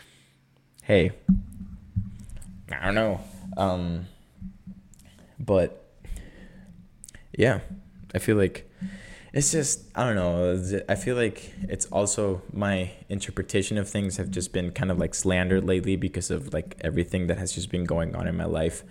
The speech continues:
where it's just, like, I feel like every, everyone is going at, like, a hundred miles an hour, and then I'm just here, like, trying to play catch up, but at the same time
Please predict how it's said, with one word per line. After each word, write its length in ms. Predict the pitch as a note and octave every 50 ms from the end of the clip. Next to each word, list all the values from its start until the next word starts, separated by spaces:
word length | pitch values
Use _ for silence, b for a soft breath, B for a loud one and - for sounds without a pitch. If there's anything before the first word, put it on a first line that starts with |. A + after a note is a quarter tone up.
| B B B B B B B B B B B B -
where 120 | - F2 F2+
it's 140 | F2+ - -
just, 180 | F#2 - -
like, 200 | F#2 F2+ F2+ - - - - - -
I 60 | F#2+ F#2
feel 140 | - G#2+
like 180 | G#2 G2 F#2+ - -
every, 260 | F#2 E2+ F#2+ G2 G2 - - -
everyone 500 | F#2 F2+ G2 G#2 G2 G2+ G2+ G2 G2+ G2
is 280 | F#2+ F#2+ F2+ G2+ - b b b b b b b b b b b b b b - - G2+
going 380 | F#2 G2+ F2+ F#2 G2 F#2+ F#2+
at, 180 | F#2+ F#2 F2 F#2
like, 340 | F2+ E2+ E2 - - - - _ _ _ _ _ _ _ _ _ _ _ _ _ _ _ _ _ _ _ _ _ _ _ _ _ _ _
a 80 | F#2+ F#2+
hundred 360 | G2 F#2+ F#2 F#2+ F#2 G2+ F#2+
miles 320 | F#2+ F#2+ F#2+ F#2+ F#2+ F2+
an 140 | F#2 F2+ F2
hour, 360 | F2+ F2 F2 F#2 F#2+ G2+ G#2
and 240 | - - G2 F#2 F#2
then 140 | F2+ F2+ F#2
I'm 180 | F#2 F#2 F#2
just 420 | E2+ F#2 F2+ F2 - - - - - -
here, 580 | - - - F2+ E2 E2 E2 E2+ F2+ F#2 F2+
like, 460 | F#2 F#2 F2 E2 D#2+ - - - - - - - _ _ b b b b b b b b b b b b _ _ _ _ _ _ _ _ _ _ _ _
trying 400 | - - - G#2 F2+ F2+ F#2+ F#2+
to 140 | F2+ E2+ E2+ - - _ _ _ _
play 220 | - G2+ F#2+ F2+
catch 460 | - - - F#2 F#2 F#2 - - -
up, 220 | G#2 G2 - - -
but 120 | F#2+ F#2
at 80 | E2+ D#2
the 80 | F#2+
same 260 | - - F2+ E2 E2+
time 480 | E2+ - F2 E2+ F2+ F#2 F#2 F#2 F#2